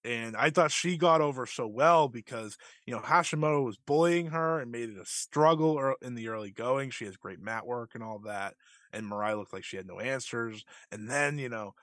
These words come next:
she, Hashimoto starts slapping her in the face, and it's like, "Oh, shit.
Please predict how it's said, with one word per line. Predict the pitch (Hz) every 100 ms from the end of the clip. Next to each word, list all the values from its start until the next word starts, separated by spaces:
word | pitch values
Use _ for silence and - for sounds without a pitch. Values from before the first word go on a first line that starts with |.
| _ _ _ _ _ _
she, | - 131
Hashimoto | - - - - - - 120 127
starts | - 95 -
slapping | - 127 123 131 123
her | 117 131
in | 123
the |
face, | 104 - 104 120 127
and | 104
it's | 95 98
like, | 92
"Oh, | 98 -
shit. | - - 85